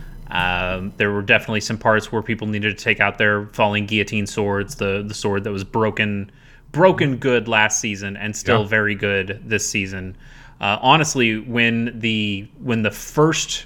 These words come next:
Speaker 1: group beat the raid, so not us, but, but a group first beat the raid on Saturday during the race,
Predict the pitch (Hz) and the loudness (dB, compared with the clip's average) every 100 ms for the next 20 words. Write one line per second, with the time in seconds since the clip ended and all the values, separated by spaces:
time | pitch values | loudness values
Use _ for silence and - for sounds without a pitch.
0 | - 123 120 110 - - 117 113 113 - | -6 0 2 2 -2 -8 0 2 2 -4
1 | 101 110 104 92 90 95 - - 98 107 | 0 4 4 2 -4 -10 -14 -8 0 2
2 | 101 107 92 - 101 98 - 113 101 101 | 4 2 2 -2 -6 -6 -4 0 0 0
3 | 117 101 - 127 117 - 107 110 107 98 | -2 -2 -2 0 0 0 -2 0 0 0
4 | 101 - 113 104 98 92 92 - 123 101 | -4 0 2 4 2 -2 -4 -10 -6 -6
5 | 98 95 107 107 90 - | -4 -2 2 2 0 -6